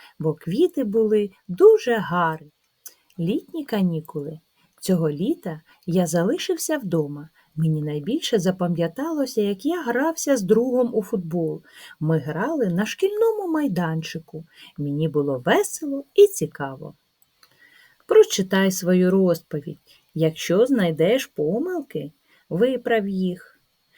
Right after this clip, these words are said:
Якщо бажаєш, прочитай у кріслі автора свій твір для однокласників.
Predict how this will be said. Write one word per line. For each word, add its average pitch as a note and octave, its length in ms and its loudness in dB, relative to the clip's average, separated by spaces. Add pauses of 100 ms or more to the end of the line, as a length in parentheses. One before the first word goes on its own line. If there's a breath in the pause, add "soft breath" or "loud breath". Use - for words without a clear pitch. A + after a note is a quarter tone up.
(240 soft breath)
Якщо D#3+ 440 2
бажаєш, A3+ 840 0 (120)
прочитай E3+ 680 -2
у - 40 -2
кріслі F#3 540 0
автора A#3+ 540 0
свій F3+ 420 0
твір G#3 540 -4 (240 soft breath)
для F3 260 0
однокласників. D#3 1160 -8